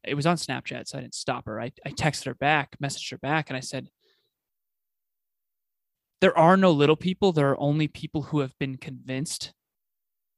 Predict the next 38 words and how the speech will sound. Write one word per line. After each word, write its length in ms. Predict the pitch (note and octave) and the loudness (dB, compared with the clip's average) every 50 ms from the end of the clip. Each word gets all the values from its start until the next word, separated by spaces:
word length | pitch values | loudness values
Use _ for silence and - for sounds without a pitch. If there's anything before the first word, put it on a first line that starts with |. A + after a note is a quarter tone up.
| _ _ - | _ _ -2
that 140 | - C#3 - | -2 -2 -2
they're 160 | - C3 B2+ | -2 -6 -4
little, 380 | B2 C3 C3 D3 F3+ F#3+ - _ _ _ _ _ _ _ _ _ _ _ _ _ _ _ _ _ _ _ _ _ _ _ _ _ _ - - _ | -2 0 4 4 4 2 0 _ _ _ _ _ _ _ _ _ _ _ _ _ _ _ _ _ _ _ _ _ _ _ _ _ _ -20 -20 _
so 140 | - - E3+ | -4 0 2
they 100 | D#3 D3+ | 2 2
stay 300 | C3 - - - C#3+ C#3 | 2 0 -2 -2 -2 -2
small." 400 | C3+ - - B2+ - - - _ _ _ _ _ _ _ _ _ _ _ _ _ _ _ _ - | -2 -2 -6 -8 -10 -12 -14 _ _ _ _ _ _ _ _ _ _ _ _ _ _ _ _ -14
You 60 | - | -10
know, 160 | D3 C#3 C#3+ C#3+ | -6 -4 -4 -4
it's 120 | C#3 - | -2 0
like, 180 | E3+ B2+ - _ _ _ _ _ _ _ _ _ _ - | 0 0 -2 _ _ _ _ _ _ _ _ _ _ -4
"Don't 180 | - F3 E3+ E3 | 2 4 4 4
forget 200 | - E3+ E3+ D3+ | 4 2 0 0
about 160 | C#3+ D3+ C#3 | 0 0 -2
the 80 | - C3 | -2 0
little 160 | C#3 C#3+ D3 | 0 0 0
people." 240 | D3 D#3 C3+ - D3 | -2 -2 -2 0 0
I 60 | D#3 | 2
know 100 | F3 F#3 | 2 2
what 100 | E3 C#3+ | 0 0
she 140 | - - C#3+ | -2 -6 -6
meant. 220 | C3+ C3+ C3+ A#2+ | -6 -6 -6 -6
She 100 | - - | -6 -8
was 100 | C#3 B2+ | -10 -10
being 160 | A#2+ C3+ B2+ | -10 -12 -12
playful. 480 | B2 - - C#3+ C#3+ - E3+ F3 F#3+ - _ _ _ _ _ _ _ _ _ _ _ _ _ _ _ _ _ _ _ _ _ _ _ | -8 -2 0 0 0 2 0 -2 -2 -4 _ _ _ _ _ _ _ _ _ _ _ _ _ _ _ _ _ _ _ _ _ _ _
When, 180 | - E3 D#3+ - - | 0 2 2 2 0
you 160 | D3 D3+ C#3+ | -2 -2 -2
know, 120 | C#3 B2+ | -2 -2
when 140 | B2 C3 C3 | -6 -6 -6
you 120 | B2+ B2+ | -6 -6
go 240 | B2 C3+ C3 B2+ B2 B2+ _ - | -2 -2 -2 -2 -2 -6 _ -12
chase 440 | - - C3+ B2 - - - - - _ | -10 -8 -8 -8 -8 -10 -12 -12 -14 _
fame 200 | - D3+ C#3 C3 | -4 -4 -4 -4
and 100 | B2+ B2+ | -4 -6
fortune 320 | - - C3+ B2+ - - C3+ | -8 -6 -8 -8 -6 -8 -10
or 60 | C3 | -8
whatever, 520 | B2+ B2 B2+ C3 B2+ C3 B2+ B2+ B2+ - | -8 -6 -6 -4 -4 -2 -4 -4 -6 -10